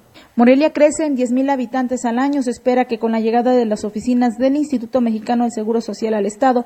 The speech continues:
arriben un promedio de tres mil personas en un primer año y en un segundo cinco mil, informó Margarita Moreno Manso, directora del Instituto Municipal de Planeación de Morelia, implan.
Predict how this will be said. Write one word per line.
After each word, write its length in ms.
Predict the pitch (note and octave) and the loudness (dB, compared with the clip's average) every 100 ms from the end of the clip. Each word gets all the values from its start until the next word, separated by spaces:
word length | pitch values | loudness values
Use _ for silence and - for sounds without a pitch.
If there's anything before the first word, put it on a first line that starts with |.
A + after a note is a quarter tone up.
| - - - | -6 -20 -12
arriben 360 | - B3+ C#4 D4 | -2 0 2 2
un 120 | C#4+ | 2
promedio 400 | C#4 C4 C4+ C#4 | 2 2 2 0
de 100 | C4 | 0
tres 220 | B3 G#3+ | -2 -2
mil 180 | A#3 B3 | -2 -2
personas 420 | B3 A#3 A#3+ B3 | -4 -4 -4 -2
en 120 | A#3 A#3 | -2 -2
un 80 | |
primer 320 | A3+ A#3+ A#3+ A#3+ | -2 0 2 2
año 180 | B3 | 2
y 140 | C#4 A#3+ | 2 2
en 80 | A#3 | 0
un 100 | A#3+ | -2
segundo 460 | A#3 A3 B3 A#3+ | -4 -4 -4 -4
cinco 280 | A3 F#3+ G#3+ | -6 -6 -2
mil, 220 | A#3 C4 - - _ | 0 0 -2 -18 _
informó 360 | A3+ A#3 A3+ B3 | -2 0 2 4
Margarita 520 | B3+ B3 A3 A3 B3+ | 2 0 -4 -2 0
Moreno 380 | A3+ A#3 A#3 B3 | 0 0 0 0
Manso, 340 | B3 A#3+ B3 | 0 0 0
directora 560 | A#3 G#3 G#3 - C4 C4 | 0 -2 -2 -2 0 0
del 160 | A3+ | 0
Instituto 500 | A#3+ B3 A#3+ A#3+ A3+ | 0 -2 -4 -4 -2
Municipal 560 | A#3 G#3 G#3 G#3 A#3+ A#3 | -2 -2 -4 -4 -2 -2
de 80 | A3+ | -2
Planeación 500 | A3 G3+ G#3 A#3 A3+ | -2 -2 -2 0 0
de 60 | |
Morelia, 400 | A3 G#3 A3 A3 | 2 0 0 0
implan. 460 | G#3+ G#3 B3 B3 | 0 0 2 2